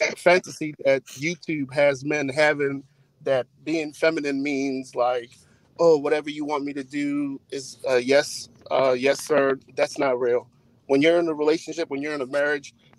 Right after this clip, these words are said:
I'm only talking about from the African perspective. When you're married for long, you realize that even if you're a lion in the outside world, you as a man,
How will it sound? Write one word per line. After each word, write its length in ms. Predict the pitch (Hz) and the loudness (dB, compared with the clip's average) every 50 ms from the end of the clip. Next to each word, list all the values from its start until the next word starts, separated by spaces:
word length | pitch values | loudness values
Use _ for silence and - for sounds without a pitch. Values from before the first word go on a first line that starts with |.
| _ _ | _ _
I'm 140 | 160 165 175 | 2 4 4
only 180 | 180 175 165 - | 4 2 0 -2
talking 300 | - 160 151 143 147 147 | -4 -6 -6 -4 -8 -6
about 260 | 135 139 131 131 - | -4 -2 -2 -2 -4
from 220 | - 143 139 135 | -8 -12 -12 -10
the 220 | 127 127 123 123 127 | -10 -8 -8 -8 -8
African 340 | 139 139 - - - 123 123 - | -8 -8 -10 -10 -14 -14 -14 -14
perspective. 560 | - 120 - - 120 123 - - 117 120 - - _ _ _ - - _ _ _ _ _ _ _ _ | -14 -16 -8 -6 -6 -6 -6 -8 -12 -14 -14 -16 _ _ _ -20 -20 _ _ _ _ _ _ _ _
When 160 | - 139 139 | 0 2 4
you're 140 | 156 175 165 | 6 4 4
married 320 | 160 160 160 151 156 147 - | 4 4 2 2 2 -2 -4
for 140 | - 147 | -6 -4
long, 260 | 143 143 151 151 151 139 | -2 -2 -2 -2 -4 -6
you 200 | 135 139 135 127 | -6 -6 -4 0
realize 540 | 143 156 156 147 135 127 131 127 123 - | 2 2 2 4 4 4 4 2 0 -2
that 240 | - 127 123 123 120 - _ _ _ _ _ _ _ _ _ 156 | -2 -2 -2 -2 -2 -6 _ _ _ _ _ _ _ _ _ -6
even 200 | 156 156 170 165 | -4 -2 -2 -2
if 140 | 151 - - | -4 -2 -2
you're 120 | 147 143 | 2 2
a 80 | 135 123 | 2 4
lion 460 | 120 131 139 143 147 147 151 143 131 - | 4 4 4 2 2 -2 -8 -12 -12 -14
in 120 | 139 135 135 | -14 -12 -8
the 100 | - 143 | -8 -8
outside 380 | 143 135 - 147 139 135 131 | -8 -6 -2 0 2 2 2
world, 380 | 127 127 131 135 143 139 135 - _ _ _ | 0 -2 -2 -2 -2 -4 -6 -10 _ _ _
you 340 | - 131 139 151 160 160 - | -10 -6 -4 -4 -4 -4 -4
as 140 | 139 131 - | -6 -6 -6
a 80 | 127 | -8
man, 340 | 127 143 143 143 143 147 | -6 -8 -6 -6 -6 -8